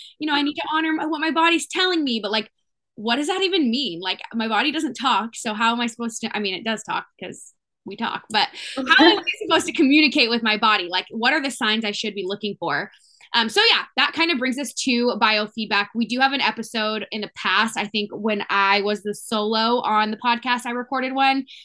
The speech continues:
Speaker 1: This one's gonna go a lot more in depth. So definitely continue listening if you're interested in biofeedback, but let's dive in.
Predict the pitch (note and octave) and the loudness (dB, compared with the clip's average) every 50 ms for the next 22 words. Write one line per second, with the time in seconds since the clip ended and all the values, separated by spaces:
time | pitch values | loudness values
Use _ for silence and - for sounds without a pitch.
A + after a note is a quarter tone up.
0 | _ _ B3 B3 A#3+ C4 A#3+ A3 G3+ A3 G#3+ G#3 G3+ G3 F#3+ F#3+ D#3+ - G3 F#3+ | _ _ -4 -4 -2 -2 -4 -2 -2 -2 -2 0 0 0 0 0 0 0 -2 -4
1 | F3+ F3+ F3 F3 E3 - - - - - F3 E3+ E3+ F3 - - _ - B3+ C4 | -4 -4 -6 -6 -8 -8 -10 -12 -6 -4 -4 -2 -4 -4 -8 -10 _ -2 0 0
2 | B3 D#4 D4+ C4+ C4+ C4+ C4+ C4 B3+ C4 A#3+ - _ _ _ - A#3+ A3+ C4+ B3 | 0 0 -2 -2 0 0 0 0 0 -2 -4 -8 _ _ _ -4 -4 -2 -2 -2
3 | A#3+ A#3 A3+ A3 G#3+ - A3 G#3 G#3 G#3 - - G3+ - G3+ D#3+ G#3 G3+ - G3 | -2 -2 -2 -4 -4 -4 -2 -2 -2 -2 -4 -8 -10 -8 -8 -8 -8 -8 -8 -12
4 | E3+ - G3+ G3 G3+ F#3+ F#3 F#3 F#3 F3+ - G3 F3+ F3+ F#3 F#3 F#3 - _ - | -10 -8 -8 -8 -4 -2 -2 -2 -2 -4 -6 -10 -6 -4 -4 -4 -4 -4 _ -2
5 | G3+ - - _ _ _ _ _ _ _ _ - - - A3 D4+ E4+ - - F#4 | -2 -2 -4 _ _ _ _ _ _ _ _ -20 -12 -2 0 0 0 2 2 2
6 | F4+ F4 E4 C4 G#3 F3+ | 2 4 4 2 2 0